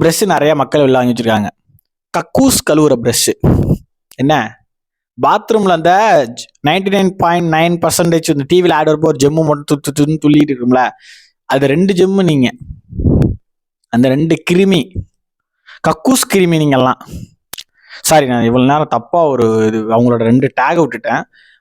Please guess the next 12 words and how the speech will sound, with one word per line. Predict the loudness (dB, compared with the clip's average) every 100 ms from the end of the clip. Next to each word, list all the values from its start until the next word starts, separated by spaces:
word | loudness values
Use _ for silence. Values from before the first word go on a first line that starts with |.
| -6
ஆம்பளை | -2 0 0 0
பிரச்சன், | 0 -2 0 0 0
பொம்பளை | -2 0 0 0 0
சான்றா. | 0 0 -2 -6 -16 -20 -20 -20 -20 -20 _ _ _ _
இதை | -2 0
பத்தி | -2 -2 0 2
சேதுபதி | 2 2 2 2 0 0
கேட்பாரா | 0 0 0 0
என்னன்னு | 0 0 -2 0
தெரியல. | 0 2 0
பேசி | 0 0 -2
பேசி | 0 0 2 2 2